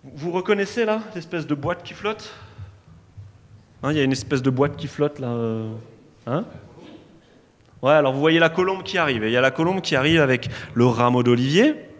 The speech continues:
On a la boîte là. Vous savez ce que c'est cette boîte ?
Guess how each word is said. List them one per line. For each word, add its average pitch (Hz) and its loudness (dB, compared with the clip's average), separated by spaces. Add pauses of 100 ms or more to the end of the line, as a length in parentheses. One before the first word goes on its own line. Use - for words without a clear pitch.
(1160)
On 143 0
a 156 4
la 131 4
boîte 156 0
là. 202 2
Vous 190 -4
savez 160 6
ce 160 4
que 170 0
c'est 190 0
cette 185 2
boîte ? 196 0